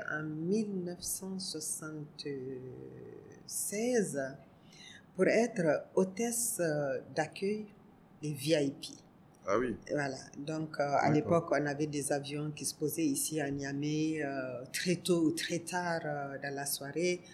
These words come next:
Speaker 1: ou en plein midi. Et donc, Air Afrique avait, euh, pour, euh, euh, projet de mettre en place du personnel qui va s'occuper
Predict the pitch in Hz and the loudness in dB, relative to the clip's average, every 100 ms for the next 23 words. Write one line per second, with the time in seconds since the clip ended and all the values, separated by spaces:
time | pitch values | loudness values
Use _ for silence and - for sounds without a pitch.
0 | - 160 160 160 190 196 180 151 185 240 | -4 2 4 4 6 8 8 6 6 4
1 | 262 - - - - - - 156 160 170 | 2 -6 -20 -20 -20 -8 0 0 0 -2
2 | 165 - 160 143 - 220 254 - - 143 | -4 0 2 0 0 -2 -2 -6 -2 -2
3 | 147 170 196 175 - 147 143 135 - - | 0 0 2 2 0 -2 0 -2 -4 -6
4 | - - - 147 147 139 139 139 131 131 | -10 -20 -10 -4 -4 -2 -4 -4 -6 -10
5 | 127 135 156 - - - - - 143 135 | -12 -14 -18 -20 -20 -20 -12 -6 -2 -2
6 | - - - - - - - 170 165 151 | -4 -10 -20 -20 -20 -20 -2 4 6 6
7 | 190 220 233 - - - - - 139 156 | 6 4 2 -10 -20 -20 -20 -14 -2 2
8 | 165 208 185 170 175 - 185 190 196 - | 6 4 4 2 2 -2 -4 -4 -2 -4
9 | - - - 156 170 196 185 190 190 202 | -8 -18 -6 -4 -2 0 0 0 0 0
10 | - 156 180 - 156 - - 190 | 0 0 0 -2 -4 -4 -2 -2